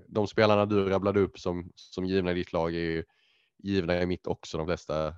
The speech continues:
eh, anfallslinjen, Haaland, Nunez, Mitrovic bland annat. Eh, sen har jag väl mer eller mindre bestämt mig för Salah, eh, snarare än De Bruyne. Jag är fortfarande öppen för De Bruyne, men det,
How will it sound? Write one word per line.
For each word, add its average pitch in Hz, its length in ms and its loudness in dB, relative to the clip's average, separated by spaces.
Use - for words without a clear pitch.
eh, 80 200 -4
anfallslinjen, 80 760 -2
Haaland, 80 420 0
Nunez, 80 560 -6
Mitrovic 78 400 -6
bland 87 280 0
annat. 90 300 -2
Eh, 90 160 0
sen 92 380 -2
har 110 140 4
jag 104 240 4
väl 101 280 0
mer 120 320 2
eller 117 120 2
mindre 104 340 -2
bestämt 98 360 -4
mig 85 220 -4
för 85 340 -2
Salah, 76 420 -4
eh, 76 200 -6
snarare 78 320 -4
än 73 80 -4
De 78 80 -4
Bruyne. 71 300 -4
Jag 101 160 4
är 101 40 4
fortfarande 107 440 2
öppen 92 180 -2
för 85 100 -6
De 87 80 -4
Bruyne, 82 220 -2
men 87 180 -4
det, 87 300 0